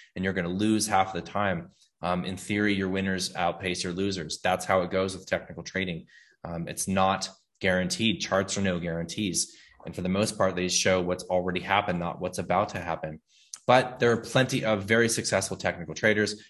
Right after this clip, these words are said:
I've done it plenty in my life. I still do it to some extent with other accounts.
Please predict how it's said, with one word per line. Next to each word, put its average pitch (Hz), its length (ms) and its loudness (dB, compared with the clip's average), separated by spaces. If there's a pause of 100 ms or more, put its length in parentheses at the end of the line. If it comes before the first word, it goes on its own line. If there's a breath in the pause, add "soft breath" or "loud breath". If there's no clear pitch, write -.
(100)
I've 87 200 -2
done 92 180 2
it 90 120 -4
plenty 90 320 -4
in 85 80 -2
my 85 120 -2
life. 95 380 2
I 87 80 -6
still 95 260 -4
do 90 200 -2
it 90 80 -4
to - 60 -10
some 85 200 -4
extent 95 360 -2
with 80 140 -8
other 82 220 -6
accounts. 101 560 -4